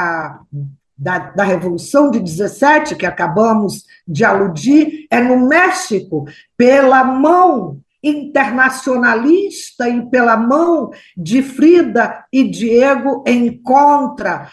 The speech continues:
é, no México o seu lugar de exílio, né? Então, são muitas cartas, são muitos documentos, são várias biografias e são vários os escritos de Frida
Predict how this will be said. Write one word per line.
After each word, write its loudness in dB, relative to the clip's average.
é, 0
no -2
México -2
o -4
seu 0
lugar -2
de -4
exílio, -2
né? 0
Então, 4
são 2
muitas -2
cartas, -2
são 0
muitos -6
documentos, -2
são 0
várias 2
biografias 2
e 4
são 2
vários 2
os 2
escritos 0
de 0
Frida 2